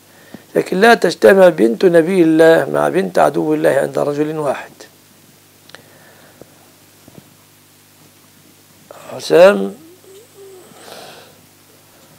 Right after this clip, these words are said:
بيع السجار حرام يا حسام. هل يزو-، يجوز صيام الاثنين والخميس من شعبان حتى يأتي رمضان؟ يجوز.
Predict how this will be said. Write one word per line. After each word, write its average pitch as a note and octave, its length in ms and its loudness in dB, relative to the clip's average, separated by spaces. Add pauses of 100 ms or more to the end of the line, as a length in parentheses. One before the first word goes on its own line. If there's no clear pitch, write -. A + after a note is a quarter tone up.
(2000)
بيع B3 200 4
السجار G3 440 0
حرام F#3 380 4
يا D#3+ 60 -4
حسام. A2+ 340 -14 (2250)
هل G3 200 -2
يزو-، G#3+ 460 4
يجوز F#3+ 500 0
صيام F#3+ 400 2
الاثنين F#3 400 -2
والخميس F3+ 680 -2 (340)
من D2 160 -14
شعبان D#3+ 400 0
حتى D#3+ 240 -4
يأتي F3+ 200 0
رمضان؟ D#3+ 420 -2
يجوز. B2 440 0